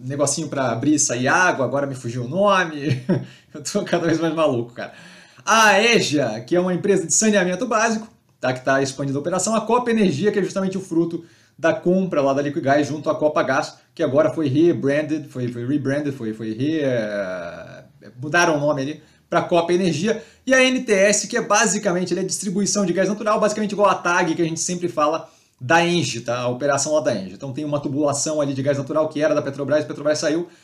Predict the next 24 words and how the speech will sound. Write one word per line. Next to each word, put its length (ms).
e 120
eles 200
entraram 300
aqui 80
na 80
participação. 500
A 260
Engie 240
comprou 300
a 60
tag, 340
eles 160
compraram 320
a 40
N 100
T 100
S, 300
tá? 160
É 80
um 520
pedaço, 480
uma 80
participação, 520
acho. 240